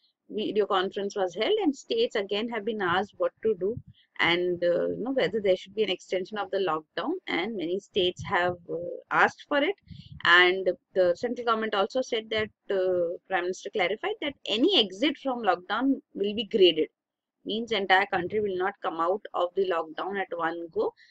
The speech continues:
Some regions would come out before others, and that would be dependent on the zoning. So zoning has been decided, red zone, orange zone and green zone. So red zone are those areas where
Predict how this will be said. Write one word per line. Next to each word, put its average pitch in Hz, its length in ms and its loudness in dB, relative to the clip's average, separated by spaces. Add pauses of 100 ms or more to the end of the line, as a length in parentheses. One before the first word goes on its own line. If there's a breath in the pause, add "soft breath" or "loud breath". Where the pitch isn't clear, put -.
(140 soft breath)
Some 208 280 0
regions 208 460 -4
would 220 200 -8
come 185 160 -4
out 185 260 0
before 381 400 -4 (160)
others, - 500 -10 (360)
and 165 120 -6
that 180 160 2
would 220 140 -2 (140)
be 226 80 0
dependent 202 800 0 (120)
on 208 460 0
the 262 140 6
zoning. 220 440 0 (380)
So - 240 -10
zoning 208 320 -6
has 196 160 0
been 202 140 -4
decided, 175 600 -4
red 175 220 4
zone, 214 460 0 (380)
orange 196 480 6
zone 214 440 -4 (100)
and 415 240 0
green 175 280 -2
zone. - 160 -18 (540)
So 190 200 -6
red 190 240 6
zone 240 380 0 (100)
are 208 300 6
those 208 320 2
areas 226 680 2 (300)
where 208 420 4